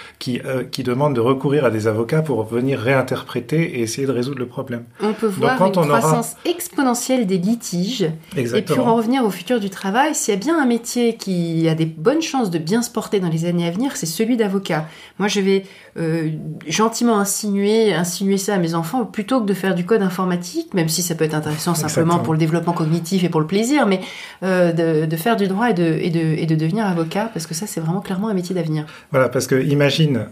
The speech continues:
Speaker 1: euh, et, imagine un, un document régissant l'acquisition d'une entreprise A par une entreprise B qui faisait quinze pages dans les années soixante,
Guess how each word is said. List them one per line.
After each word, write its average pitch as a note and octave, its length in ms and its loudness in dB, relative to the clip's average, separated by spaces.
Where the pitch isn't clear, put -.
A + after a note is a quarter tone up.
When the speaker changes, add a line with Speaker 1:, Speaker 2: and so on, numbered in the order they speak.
Speaker 1:
euh, G#2+ 300 -2
et, A2+ 300 -10
imagine C3 420 2
un, A#2+ 100 4
un A2+ 200 0
document C3 640 0
régissant A#2+ 520 0
l'acquisition A2+ 440 0
d'une A2 160 2
entreprise A2+ 540 -2
A B2+ 100 2
par A2 140 -4
une G#2 120 2
entreprise G#2 460 -2
B A2+ 120 2
qui C3 180 -2
faisait G2+ 180 -4
quinze B2 280 -2
pages A#2 240 2
dans G#2 80 -2
les G2+ 160 0
années G2+ 140 0
soixante, G#2+ 540 -8